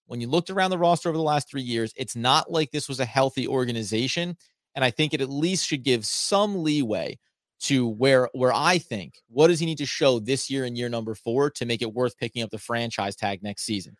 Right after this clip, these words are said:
There's probably a little more wiggle room than maybe some Giants fans, myself included, would like to see.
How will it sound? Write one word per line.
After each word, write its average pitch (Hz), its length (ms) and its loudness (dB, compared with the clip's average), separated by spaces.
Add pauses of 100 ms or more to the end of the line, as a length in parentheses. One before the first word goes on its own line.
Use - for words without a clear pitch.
(240)
There's 123 160 -8
probably 160 340 6
a 156 60 2
little 151 160 4
more 139 180 2
wiggle 127 320 2
room 113 260 -4
than 110 200 -4
maybe 120 420 -2
some 147 240 0
Giants 139 320 0
fans, 156 240 -2
myself 127 320 0
included, 165 460 0 (180)
would 120 160 -2
like 117 300 -2
to - 100 -12
see. - 220 -10